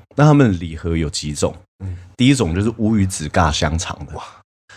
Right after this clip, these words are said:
Speaker 1: 哎，我
Speaker 2: 我们刚刚有在
Speaker 1: 我们刚在录音之前，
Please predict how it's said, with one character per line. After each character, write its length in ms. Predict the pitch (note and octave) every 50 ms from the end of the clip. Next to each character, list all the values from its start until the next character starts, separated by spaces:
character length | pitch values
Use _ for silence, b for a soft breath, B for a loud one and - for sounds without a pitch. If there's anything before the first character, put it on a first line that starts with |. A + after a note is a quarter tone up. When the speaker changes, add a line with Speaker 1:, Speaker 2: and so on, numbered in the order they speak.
| B B B B B
Speaker 1:
哎， 120 | B G#2+ G#2 -
我 100 | A2 A2
Speaker 2:
我 60 | A#2+
们 160 | A2+ A#2+ A#2+
刚 180 | B2 B2+ C#3+ D3
刚 160 | F3 E3+ D#3
有 100 | B2 G#2
在 260 | G#2 B2+ B2+ A#2+ G2 - - - - - - _
Speaker 1:
我 160 | - B2+ B2
们 140 | A#2+ C3 B2+ - -
刚 240 | C3 D3+ D3+ D#3 E3
在 140 | E3 D3+ D3
录 320 | C#3+ D3+ D#3+ D#3 C#3+ B2+
音 200 | A#2 A#2 B2 A#2+
之 200 | A2+ A#2 A#2+ A#2+
前， 260 | B2 - A2 F#2 F2